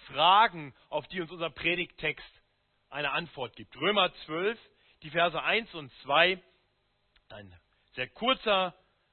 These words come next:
und recht bekannter Predigttext. Wenn ihr mitlesen wollt, der findet sich im hinteren Teil auf Seite einhundertvierundachtzig. Leicht zu finden, der Römerbrief. Wir haben im Neuen Testament erst die vier Evangelien,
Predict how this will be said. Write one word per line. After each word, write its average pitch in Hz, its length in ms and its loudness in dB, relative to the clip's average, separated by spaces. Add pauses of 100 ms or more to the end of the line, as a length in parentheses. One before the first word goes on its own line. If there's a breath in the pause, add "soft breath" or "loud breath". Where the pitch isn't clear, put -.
(160)
und 123 160 -18
recht 135 220 -6
bekannter 180 440 0
Predigttext. 165 540 -4
Wenn 139 100 -8
ihr 143 80 -2
mitlesen 180 420 -4
wollt, 151 260 -4
der 190 120 -2
findet 196 300 -10
sich 156 120 -18
im 147 100 -12
hinteren 165 480 -8
Teil 135 380 -4 (380 soft breath)
auf 131 140 -12
Seite 139 260 -4
einhundertvierundachtzig. 151 1300 -6 (760)
Leicht 180 300 2
zu 175 100 -16
finden, 202 240 -10
der 175 140 -2
Römerbrief. 151 600 -6 (300)
Wir 120 160 -14
haben 123 380 -8 (140)
im 127 100 -16
Neuen 165 260 -4
Testament 143 540 -8
erst 165 280 -4
die 143 100 -14
vier 185 260 -6
Evangelien, 165 640 -4